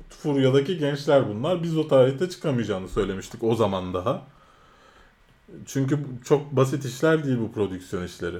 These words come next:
İki bin on yedinin en çok merak edilen filmlerinden bir tanesi. Hoş filmden dolayı mı yoksa, e, Emma Watson'ı g-, izleyecek olmamızdan dolayı mı bilmiyorum. En çok merak <laughs> edilen filmlerinden bir tanesi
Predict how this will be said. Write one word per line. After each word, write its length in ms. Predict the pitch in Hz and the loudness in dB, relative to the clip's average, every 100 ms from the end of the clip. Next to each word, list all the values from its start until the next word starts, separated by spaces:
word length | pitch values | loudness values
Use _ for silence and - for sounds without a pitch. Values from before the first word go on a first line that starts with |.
| - _ | -12 _
İki 240 | 160 135 196 | -10 -4 0
bin 80 | 208 | 2
on 140 | 214 | 4
yedinin 580 | 202 165 147 160 185 185 | 4 4 2 2 0 0
en 160 | 170 185 | 0 2
çok 220 | 185 156 | 2 0
merak 340 | 143 135 131 | 4 4 2
edilen 300 | 131 117 117 | -2 0 -2
filmlerinden 640 | 117 139 139 131 127 127 131 | 0 0 2 2 2 2 0
bir 100 | 131 | 0
tanesi. 640 | 117 104 98 151 160 165 - - _ _ _ _ - | 0 0 -2 0 0 0 -6 -20 _ _ _ _ -4
Hoş 380 | 143 139 - - - - | 0 0 -2 -16 -20 -6
filmden 680 | 127 131 139 139 143 147 | 0 0 0 2 2 4
dolayı 300 | 135 120 120 | 2 4 4
mı 80 | 120 | 2
yoksa, 580 | 127 117 - 131 131 135 135 - | 2 0 2 4 6 4 -2 -8
e, 40 | 104 | -4
Emma 360 | 101 110 120 | -2 0 0
Watson'ı 640 | 120 123 123 - 113 117 131 120 | 2 2 0 -4 -2 -2 -4 -10
g-, 180 | 117 110 | -12 -10
izleyecek 460 | 110 110 110 117 | -6 -4 -2 0
olmamızdan 600 | 110 107 104 101 104 104 | 0 0 -2 -4 -4 -2
dolayı 280 | 104 104 98 | -2 -2 -4
mı 200 | 98 98 | -6 -6
bilmiyorum. 500 | 113 113 104 95 139 - - - - | -4 -4 -2 -4 -4 -8 -18 -20 -6
En 160 | 139 | -4
çok 220 | 156 143 131 | 2 2 4
merak 300 | 127 123 - | 2 2 4
<laughs> 60 | |
edilen 280 | 151 131 120 | 6 6 4
filmlerinden 680 | 110 151 131 123 120 123 127 | 4 4 4 2 2 0 0
bir 100 | 135 | 0
tanesi 480 | 135 110 104 175 | 0 0 -4 -8